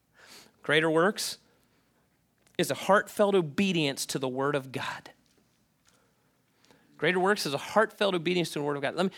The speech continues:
let me tell you something. If you're here this morning and you think you're a Christian, but every time Pastor Sean gets up here and talks about,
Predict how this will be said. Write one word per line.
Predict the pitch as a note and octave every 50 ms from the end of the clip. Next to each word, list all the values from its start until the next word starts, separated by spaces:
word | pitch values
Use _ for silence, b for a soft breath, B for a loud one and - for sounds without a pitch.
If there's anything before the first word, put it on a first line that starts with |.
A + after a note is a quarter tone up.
| B B
let | B -
me | A#3
tell | G#3+ - G3+
you | -
something. | - D3+ C#3+
If | C3+ -
you're | G#3+ A#3+
here | A#3+ - - B3+ B3 A3+
this | F3 F3 D#3+ - - -
morning | G#3 G#3 G#3+ G3 E3+
and | D3+ D#3
you | F#3 G#3
think | G3 - - - G#3+ G#3 G#3 G3+ -
you're | F3+ D#3+ C#3 B2
a |
Christian, | - - - - - - G#3 G3+ - - - - - E3+ C#3 B2 B2 B B B B B -
but | D3+ D#3+
every | F#3+ G#3 A#3+
time | - - G#3+ F#3+ F#3 F3
Pastor | - F#3+ F#3+ F3+ - -
Sean | F3 - G3+ F#3 F3 E3+
gets | E3+ E3 - -
up | F#3 F#3 F#3 -
here | F3 D#3+ D3+
and | C3+ B2+ -
talks | - F#3 F3+ - - -
about, | D3 C#3 C#3 C3+ B